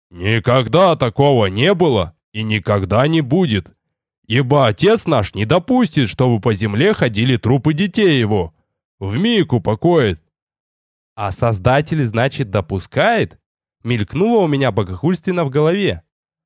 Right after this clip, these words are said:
Но я и правда не видел ещё мертвяков, созданных из гномьих тел.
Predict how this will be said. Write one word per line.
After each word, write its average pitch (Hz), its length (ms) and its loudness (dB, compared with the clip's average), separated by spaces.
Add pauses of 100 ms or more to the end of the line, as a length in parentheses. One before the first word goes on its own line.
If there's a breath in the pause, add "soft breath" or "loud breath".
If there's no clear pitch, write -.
(480)
Но 101 120 -8
я 101 200 0
и 135 80 2
правда 165 420 0
не 101 160 -2
видел 175 280 0
ещё 127 260 -2
мертвяков, 123 640 -2 (240)
созданных 156 560 -2
из 95 100 -4
гномьих 139 380 -2
тел. 123 320 -2